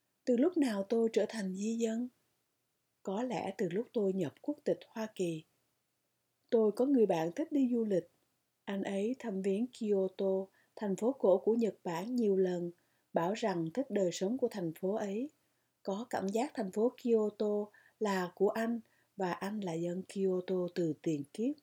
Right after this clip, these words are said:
Tôi vẫn tự hỏi mình sống bao lâu ở một thành phố thì có thể xem thành phố ấy là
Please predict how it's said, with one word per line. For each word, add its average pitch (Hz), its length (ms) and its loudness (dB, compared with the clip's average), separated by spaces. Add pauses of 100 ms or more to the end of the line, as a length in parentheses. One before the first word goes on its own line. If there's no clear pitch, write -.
(1200)
Tôi 208 320 4
vẫn 190 300 2
tự 202 200 6
hỏi 190 520 -4
mình 202 200 0
sống 240 220 0
bao 262 140 4
lâu 233 280 4
ở 196 80 4
một 220 280 -2
thành 165 240 -2
phố 202 340 2
thì 208 280 4
có 240 140 0
thể 190 140 2
xem 240 260 2
thành 196 200 -2
phố 190 120 0
ấy 220 220 0
là 220 220 -4